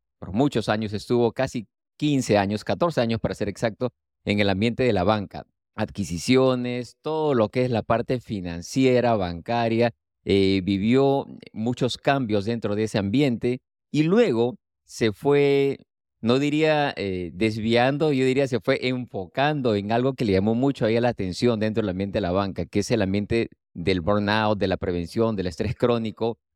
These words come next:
Y es así como que ella se ha hecho stress coach, como, como le llamamos ahora, el stress coach, una coach del estrés.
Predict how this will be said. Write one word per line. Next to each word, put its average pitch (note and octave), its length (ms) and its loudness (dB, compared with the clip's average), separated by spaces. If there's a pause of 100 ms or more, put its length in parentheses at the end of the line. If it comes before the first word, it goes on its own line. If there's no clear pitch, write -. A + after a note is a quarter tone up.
Y G#2+ 140 0
es B2 80 0
así C3 220 -2
como A#2+ 360 -2
que G2+ 120 -4
ella G#2+ 200 0
se G#2 120 -6
ha G2+ 60 2
hecho G#2+ 360 2 (320)
stress A2 540 -4
coach, G2+ 480 0
como, F#2 380 -10
como F#2 240 -4
le F2 120 2
llamamos G#2 540 0
ahora, F2+ 360 2
el E2 100 -8
stress G2+ 280 -8
coach, F2+ 280 -4
una G#2+ 160 0
coach C3 480 0
del F#2+ 200 -6
estrés. G2 600 -2